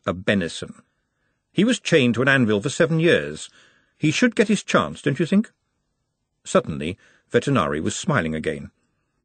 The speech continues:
"Let us not get sombre, however. I look forward to your ushering in a new era of lively, healthy activity in the best sporting tradition. Indeed, tradition will be your friend here,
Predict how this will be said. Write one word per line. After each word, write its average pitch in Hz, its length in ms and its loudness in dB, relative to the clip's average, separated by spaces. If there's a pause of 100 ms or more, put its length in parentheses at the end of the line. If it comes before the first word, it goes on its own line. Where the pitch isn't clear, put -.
"Let 214 240 4
us 196 140 4
not 147 240 4
get 120 180 2
sombre, 80 520 -4
however. 76 500 -4 (420)
I 156 140 6
look 208 200 4
forward 226 360 6
to 220 80 0
your 196 180 6
ushering 156 420 2
in 110 300 4 (180)
a 160 100 4
new 208 420 6
era 143 300 4
of 139 180 0
lively, 180 680 4 (300)
healthy 240 380 2
activity 101 640 0
in 117 80 2
the 117 220 0
best - 280 -2 (180)
sporting 92 600 -4
tradition. 110 560 -2 (880)
Indeed, 214 420 6 (280)
tradition 240 380 2
will 294 100 4
be 233 100 4
your 220 160 4
friend 147 420 2
here, 113 220 2